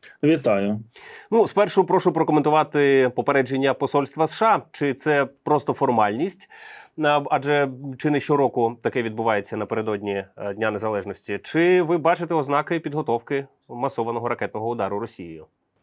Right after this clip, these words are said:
Speaker 1: Ну, дивіться, е, минулі роки так само ми бачимо, що до Дня Незалежності були відповідні повідомлення щодо підвищення загрози.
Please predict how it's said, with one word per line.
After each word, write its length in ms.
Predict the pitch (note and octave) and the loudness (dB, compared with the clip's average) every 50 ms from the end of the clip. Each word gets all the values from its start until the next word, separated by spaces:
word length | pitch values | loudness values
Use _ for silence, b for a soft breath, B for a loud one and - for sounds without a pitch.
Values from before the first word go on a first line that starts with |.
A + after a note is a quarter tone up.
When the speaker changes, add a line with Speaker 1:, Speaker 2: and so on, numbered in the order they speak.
| _ _ _ _ _ _ _ _ - | _ _ _ _ _ _ _ _ -2
Speaker 1:
Ну, 120 | G#3 D#3 | 0 2
дивіться, 440 | C#3+ D3+ C3+ C3+ - B2 A#2 A2+ G#2+ A2 | 2 2 2 2 0 -2 -4 -4 -4 -2
е, 280 | B2+ B2+ A#2+ A#2+ A#2+ A#2 | -2 0 0 0 -2 -2
минулі 420 | B2+ C#3+ E3 F#3 F#3 F3 E3 D#3+ | -2 0 2 2 2 4 4 4
роки 300 | D#3 D3+ D3+ C#3 - D3+ | 2 2 0 0 -2 -2
так 180 | C3 C#3 C3+ C3+ | 0 -2 -2 -2
само 360 | - - C#3 B2+ A#2+ A#2+ A#2 | -2 -2 -2 0 0 -2 -2
ми 100 | A#2 A#2 | -2 -2
бачимо, 500 | A#2 A#2+ B2 A2 A2 - - A2+ G#2+ G#2 | -2 0 -2 -2 -2 -4 -6 -6 -6 -6
що 240 | G#2 - - A#2+ A2+ | -6 -4 -2 -2 0
до 160 | G#2 A2+ A#2+ | 0 0 0
Дня 180 | A#2 A#2 A#2+ A2+ | 0 0 0 0
Незалежності 760 | A2 A2 G#2 A2 A2+ A2+ A2+ G#2+ A2 G#2+ G#2 G#2 - - A2+ | 0 0 0 0 2 2 2 2 2 0 -2 -4 -4 -4 -4
були 260 | G#2 G2 A2 A2 A2 | 0 2 2 4 4
відповідні 440 | G#2+ G#2 - A#2 A2 G#2+ G#2 A2 G2+ | 2 2 0 0 2 4 4 2 2
повідомлення 840 | G#2 - _ C3+ B2+ C3 B2+ G#2+ A2+ A2+ G#2 G#2+ G#2 G#2 G2+ G2+ | 0 -2 _ 2 2 2 2 2 2 2 4 4 4 2 2 0
щодо 320 | G2+ - - G#2 G2 G#2 G2+ | -2 -2 -4 -2 -2 -2 -2
підвищення 580 | G#2 B2 A2+ A2 A2+ G#2+ G#2 - - G#2 G2+ | -2 -2 0 2 2 0 0 -2 -2 0 0
загрози. 640 | G2 G#2+ B2+ B2+ A#2+ A2 G#2 G#2 G#2 G#2 B2 C3 C3 | 0 0 0 0 2 2 4 4 4 2 2 0 0